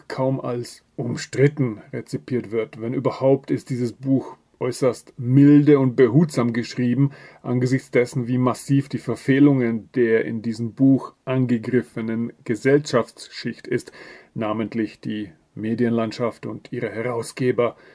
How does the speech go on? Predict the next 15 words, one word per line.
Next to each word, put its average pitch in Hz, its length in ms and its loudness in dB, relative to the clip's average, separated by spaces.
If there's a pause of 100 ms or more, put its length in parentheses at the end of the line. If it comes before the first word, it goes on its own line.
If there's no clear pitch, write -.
(200)
Redakteure 120 920 0
und 113 240 -8 (100)
Journalisten, 117 840 -4 (280)
aber 117 220 0
auch 135 100 0
Politiker, 143 580 4
die 117 120 0
allzu 117 300 -4
gerne 117 460 -6
einen 123 360 -6 (180)
Schmusekurs 131 880 4
mit 110 260 -8
der 113 100 -2
Presse 151 360 -2
fahren. - 380 -14